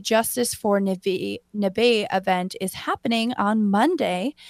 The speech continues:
and, uh, you'll be able to catch that event, uh, live online with Native Roots Radio on Monday from twelve noon Central Time until, until it ends, I think, Robert, right? We're, we're, we're not really putting a time limit on something this important, right?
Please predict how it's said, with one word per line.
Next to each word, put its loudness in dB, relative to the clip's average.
and, 2
uh, 4
you'll 0
be 2
able 0
to -4
catch -6
that 0
event, -2
uh, 2
live 4
online 0
with -4
Native -4
Roots -6
Radio 0
on -2
Monday 2
from -2
twelve 2
noon 0
Central -6
Time -6
until, -2
until 4
it 4
ends, -4
I -2
think, -8
Robert, 0
right? 0
We're, -6
we're, -8
we're -8
not -6
really -8
putting -10
a -8
time -6
limit -6
on -8
something -10
this -8
important, -6
right? -8